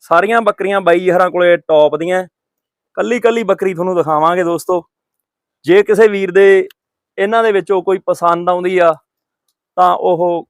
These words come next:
ਖਰੀਦਦਾਰੀ ਵੀ ਕਰ ਸਕਦਾ ਹੈ। ਵੀਡੀਓ ਵੇਖ ਰਹੇ ਨਵੇਂ ਵੀਰਾਂ ਨੂੰ ਬੇਨਤੀ ਆ ਕਿ ਜਿਹੜੇ ਮੇਰੇ ਵੀਰ ਆਪਣੇ ਚੈਨਲ ਤੇ ਨਵੇਂ ਜੁੜੇ ਆ,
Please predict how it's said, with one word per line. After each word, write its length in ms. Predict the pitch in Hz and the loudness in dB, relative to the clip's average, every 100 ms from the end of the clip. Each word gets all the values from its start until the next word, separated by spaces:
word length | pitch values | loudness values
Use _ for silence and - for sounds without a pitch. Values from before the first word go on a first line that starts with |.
| - | -12
ਖਰੀਦਦਾਰੀ 460 | 160 160 147 160 | -8 -4 0 0
ਵੀ 100 | 180 | -2
ਕਰ 160 | 202 180 | -2 0
ਸਕਦਾ 340 | 185 175 180 | 0 0 0
ਹੈ। 80 | 180 _ _ _ _ _ _ _ | -2 _ _ _ _ _ _ _
ਵੀਡੀਓ 320 | 151 214 254 | -10 -2 4
ਵੇਖ 200 | 233 214 | 4 4
ਰਹੇ 160 | 196 208 | 2 0
ਨਵੇਂ 280 | 190 175 185 | 0 -2 -2
ਵੀਰਾਂ 240 | 190 185 | -2 -2
ਨੂੰ 120 | 185 | -2
ਬੇਨਤੀ 400 | 165 165 170 185 180 | -4 -4 -4 -2 2
ਆ 120 | 165 165 _ _ _ _ - | 2 0 _ _ _ _ -6
ਕਿ 60 | 185 | -2
ਜਿਹੜੇ 220 | 190 208 | 2 2
ਮੇਰੇ 220 | 196 196 | 2 0
ਵੀਰ 220 | 175 180 175 175 | 2 0 2 0
ਆਪਣੇ 340 | 160 - 170 170 | -2 -4 -6 -4
ਚੈਨਲ 400 | 160 156 160 156 | -4 -2 -2 -2
ਤੇ 180 | 165 165 | -4 -6
ਨਵੇਂ 300 | 139 147 160 | -6 -6 -4
ਜੁੜੇ 260 | 165 185 | -2 2
ਆ, 140 | 185 | 2